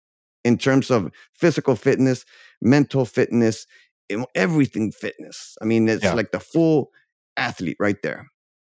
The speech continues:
Speaker 1: And, uh, what you, you were in the search and recovery, but then again, you were d-, you were going through a lot of debris, a lot of things that required your physical fitness and, of course,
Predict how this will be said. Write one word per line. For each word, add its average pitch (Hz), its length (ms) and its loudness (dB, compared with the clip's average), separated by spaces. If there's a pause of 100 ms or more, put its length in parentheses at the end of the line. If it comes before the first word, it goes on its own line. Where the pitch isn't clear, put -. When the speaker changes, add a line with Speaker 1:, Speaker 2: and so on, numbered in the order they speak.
(120)
Speaker 1:
And, 127 280 0
uh, 110 260 0 (500)
what 139 400 -2 (420)
you, 143 300 4
you 135 180 4
were 156 160 2
in 147 80 4
the 117 80 2
search - 300 0
and 120 100 0
recovery, 101 560 -2 (720)
but 120 200 -4
then 135 120 0
again, 156 300 2
you 254 100 4
were 160 140 4
d-, 90 260 -10
you 127 160 -4
were 127 120 2
going 110 320 -2
through 101 240 -4
a 98 40 -6
lot 107 400 -8
of 110 120 -10
debris, 117 520 -2
a 95 80 -6
lot 107 320 0
of 120 240 -4 (640)
things 139 460 4
that 107 240 0 (280)
required 117 640 0
your 90 260 0
physical 110 440 -2
fitness 107 400 -2
and, 107 100 0
of 95 140 -4
course, 113 340 -2